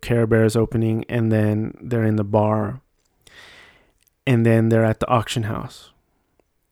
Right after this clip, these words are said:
and then all of a sudden they're, like, in the Philippines. I don't know, for some reason the movie felt small. Like, for a, a video game franchise called Uncharted, you would think that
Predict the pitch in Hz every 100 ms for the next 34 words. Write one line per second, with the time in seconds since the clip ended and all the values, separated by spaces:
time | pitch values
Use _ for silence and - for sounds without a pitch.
0 | _ _ _ 131 120 117 110 120 117 -
1 | 117 113 113 110 110 107 107 - - 113
2 | 107 107 107 107 - _ _ - 120 123
3 | 113 110 117 113 - - - - - 160
4 | 170 165 165 131 123 - - 151 147 165
5 | 156 143 143 143 123 117 123 123 123 -
6 | - 117 110 - - - 117 110 101 113
7 | - 117 - 135 123 117 - _ _ -
8 | _ _ _ _ - 131 127 139 143 131
9 | 120 - 117 110 117 107 - 117 110 -
10 | 120 117 - 113 110 107 107 120 120 120
11 | 123 120 113 - 117 -